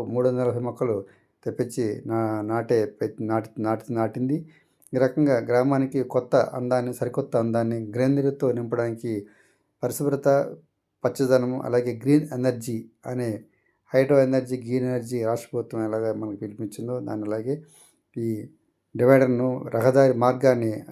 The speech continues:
స్వచ్ఛదనంతో నింపడానికి బాపులపాడు గ్రామ పంచాయతీ ఈ రకంగా చర్యలు చేపట్టింది, ఫ్రెండ్స్. మరి ఈ చర్యల మీద బాపులపాడు తీసుకున్న నిర్ణయం మీద, ఆమ్, ఎలాంటి అభిప్రాయం ఉందో మీరు కామెంట్ బాక్స్‌లో పెట్టండి, ఫ్రెండ్స్. ఈ మొక్కలు నాటడం వలన ఉపయోగం ఉందో లేదో కూడా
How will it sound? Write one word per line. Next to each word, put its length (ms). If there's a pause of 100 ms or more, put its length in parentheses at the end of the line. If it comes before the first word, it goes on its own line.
(160)
స్వచ్ఛదనంతో 640
నింపడానికి 560
బాపులపాడు 460
గ్రామ 240
పంచాయతీ 540 (600)
ఈ 40
రకంగా 380
చర్యలు 320
చేపట్టింది, 440
ఫ్రెండ్స్. 260 (340)
మరి 140
ఈ 100
చర్యల 320
మీద 220 (240)
బాపులపాడు 380
తీసుకున్న 340
నిర్ణయం 320
మీద, 200 (640)
ఆమ్, 440 (720)
ఎలాంటి 360
అభిప్రాయం 380
ఉందో 240
మీరు 200
కామెంట్ 280
బాక్స్‌లో 260
పెట్టండి, 360
ఫ్రెండ్స్. 260 (380)
ఈ 100
మొక్కలు 320
నాటడం 260
వలన 320
ఉపయోగం 360
ఉందో 220
లేదో 200
కూడా 240